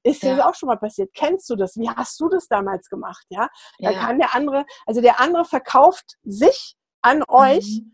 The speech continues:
Speaker 1: und erzählt euch, wie er gerne angesprochen werden möchte. Das ist meine These mit der herzlichen Einladung, probiert's aus und erlebt das Thema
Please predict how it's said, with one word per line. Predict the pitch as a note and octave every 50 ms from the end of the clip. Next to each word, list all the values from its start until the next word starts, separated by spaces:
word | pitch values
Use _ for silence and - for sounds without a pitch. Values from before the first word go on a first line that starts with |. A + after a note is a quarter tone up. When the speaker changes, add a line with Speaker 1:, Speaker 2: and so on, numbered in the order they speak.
| _ _
Speaker 1:
und | - A#3+ A#3
erzählt | A#3 A3+ - - D4+ D#4 D#4 -
euch, | - C4 C4+ - -
wie | A3+ A#3+ A3+
er | A#3 B3+ C#4
gerne | A#3 A#3+ A#3+ A#3+ A#3 A3+
angesprochen | A3 B3 A#3 - - - F3+ F#3+ F#3+ F#3+
werden | F#3 F3+ F3+ F#3 F3+
möchte. | F3+ F#3 F#3 - -
Das | G3 A3+ B3 B3+
ist | A#3 -
meine | A#3 G#3+ G#3 G#3 G3+
These | G3+ - - C4+ C#4+ C#4+ C4 A3 G3+ A3 B3 - _ - - _ -
mit | - A3 G#3+
der | A#3 A#3
herzlichen | A#3 A3+ A#3 A#3 A3 A3 -
Einladung, | G#3 F#3+ G3 G3 G3 G3+ G3+ G3
probiert's | - G3+ F#3+ G#3 F#3+ F#3+ - -
aus | - G3+ A3 B3 - -
und | - G#3+ G#3 G3
erlebt | - G#3 A3 A#3 A#3 -
das | A#3 - -
Thema | - A#3+ A3